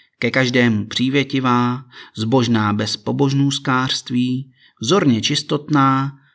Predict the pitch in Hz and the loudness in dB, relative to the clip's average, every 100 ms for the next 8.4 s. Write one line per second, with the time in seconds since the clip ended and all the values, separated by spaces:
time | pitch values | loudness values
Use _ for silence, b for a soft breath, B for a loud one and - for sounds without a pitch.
0 | _ - - 190 175 127 113 123 135 143 | _ -14 -6 -2 2 2 2 0 0 -2
1 | - 135 131 127 135 135 B B - 101 | -2 0 0 0 -2 -6 B B -6 -2
2 | 135 170 190 185 - 110 101 - 110 104 | -2 0 -2 -2 -2 -2 -2 -2 -4 -2
3 | 120 165 - 160 160 156 120 120 123 120 | 0 0 -2 -2 -2 -2 -2 -2 0 -2
4 | 117 - - 110 110 92 87 135 _ _ | -2 -6 -8 -10 -10 -14 -14 -18 _ _
5 | _ _ _ _ - 117 160 151 - 139 | _ _ _ _ -6 2 4 2 2 0
6 | 170 196 185 - - 170 175 170 143 113 | 2 0 -2 -6 -4 0 2 2 -2 -4
7 | 120 120 131 - 151 139 139 139 139 123 | 0 0 0 -2 0 0 0 2 2 2
8 | 123 113 98 57 | 0 -2 -6 -10